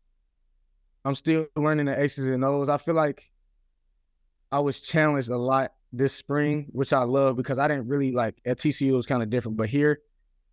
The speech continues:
Sermon was trying to challenge me with the defenses that he was coming out with. Like, he was giving me a different look every day of practice. Like, I never really got the same look. Like, I didn't really get a lot of zero blitz or anything like that. It was kinda like the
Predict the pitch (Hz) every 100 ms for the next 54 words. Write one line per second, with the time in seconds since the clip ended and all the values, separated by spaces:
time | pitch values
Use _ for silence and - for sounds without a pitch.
0 | _ _ _ _ _ - 151 151 147 131
1 | 127 143 131 120 147 139 123 131 127 113
2 | 113 127 123 113 107 117 123 113 - 120
3 | 113 110 110 107 127 143 135 - - 117
4 | 139 135 131 107 127 139 131 135 - 127
5 | 123 113 120 110 123 110 - 101 - 104
6 | 117 127 139 131 123 127 127 123 113 -
7 | 127 120 123 113 113 107 - _ _ _
8 | _ - 131 143 139 143 127 135 139 -
9 | _ 123 127 131 135 123 117 135 135 135
10 | 127 131 127 123 113 135 139 - - 131
11 | 131 120 131 131 127 123 110 131 123 127
12 | 127 113 131 123 120 117 110 107